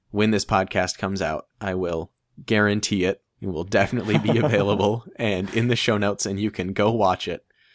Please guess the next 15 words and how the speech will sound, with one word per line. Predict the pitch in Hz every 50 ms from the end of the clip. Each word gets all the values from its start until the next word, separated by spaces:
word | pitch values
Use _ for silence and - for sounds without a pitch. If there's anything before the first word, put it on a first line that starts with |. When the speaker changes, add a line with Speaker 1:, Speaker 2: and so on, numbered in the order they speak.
| _ _ _ _ _ -
Speaker 1:
Uh, | 92 90 85 80 71 62 - -
Speaker 2:
All | 131 127
right, | 139 143
Speaker 1:
unless | 120 117 117 -
you're | - 120 110
Speaker 2:
sounds | 113 92 87
good. | 139
Speaker 1:
driving, | 143 - 85 87 90 - _ _ _ -
then | 101 101 104
keep | - 104 92 -
driving. | 98 90 85 82 78 76 78 - - _ _ _ _ _ _ _ _ _ _ _ _ _ _ _ _ _ _ _ _ - _ _ _ _ _ _ _ _ _ _ _ _ _ - 139 147 135
Speaker 2:
Be | - 151 151
safe | - - 139 131 135 131 - - - -
about | - 120 110 123 120 120 - -
your | 123 120 117 117 117 117 117 -